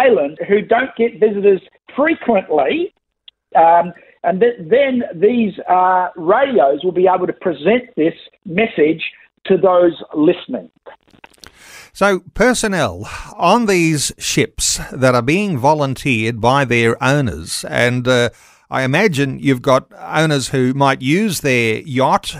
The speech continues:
Speaker 2: uh, for maybe ten months of the year, but they've got two months downtime, or, or however that's going to work. Uh, you've got the opportunity to use these yachts,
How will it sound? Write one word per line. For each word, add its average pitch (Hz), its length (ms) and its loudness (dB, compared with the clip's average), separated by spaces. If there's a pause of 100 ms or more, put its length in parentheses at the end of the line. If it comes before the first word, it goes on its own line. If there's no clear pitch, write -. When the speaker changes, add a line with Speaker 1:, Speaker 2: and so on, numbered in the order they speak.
Speaker 2:
uh, 120 320 -4
for 131 420 0 (260)
maybe 139 240 -4
ten 202 300 -4
months 127 260 -2
of 131 120 -4
the 120 80 -2
year, 135 240 -2
but 135 140 -4
they've 127 120 -6
got 131 220 -2
two 180 200 2
months 139 360 -4
downtime, 151 640 0
or, 117 220 0 (280)
or 117 140 0
however 185 400 0
that's 156 220 -2
going 139 240 -4
to 117 80 -4
work. 127 400 -2 (100)
Uh, 127 360 2 (260)
you've 180 200 2
got 156 220 -2
the 135 240 -2
opportunity 160 680 -2
to 120 60 -4
use 165 480 0
these 135 320 -2
yachts, - 500 -2